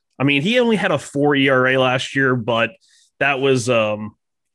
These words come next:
lucky to say the least. His expected E R A was nearly seven,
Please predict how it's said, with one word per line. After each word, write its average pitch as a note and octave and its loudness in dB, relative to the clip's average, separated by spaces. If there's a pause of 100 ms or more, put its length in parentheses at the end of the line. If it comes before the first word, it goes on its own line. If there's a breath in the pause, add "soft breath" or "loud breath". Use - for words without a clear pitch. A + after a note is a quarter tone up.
(200)
lucky C3 -2
to B2 0
say B2+ 0
the A#2 0
least. B2 0
His A#2 -6
expected - -6
E C#3 0
R C3+ 2
A C#3 2
was B2 -2
nearly A#2+ -2
seven, C3+ -2